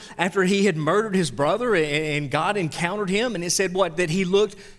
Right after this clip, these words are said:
despondent. Do you remember that? The word despondent simply means to, to fall or collapse,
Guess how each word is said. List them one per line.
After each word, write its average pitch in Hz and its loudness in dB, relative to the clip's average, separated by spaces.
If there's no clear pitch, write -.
despondent. 208 0
Do 151 2
you 156 2
remember 196 0
that? 247 0
The 202 4
word 233 2
despondent 190 2
simply 185 0
means 190 -2
to, 202 0
to 170 0
fall 190 2
or 160 -2
collapse, 180 0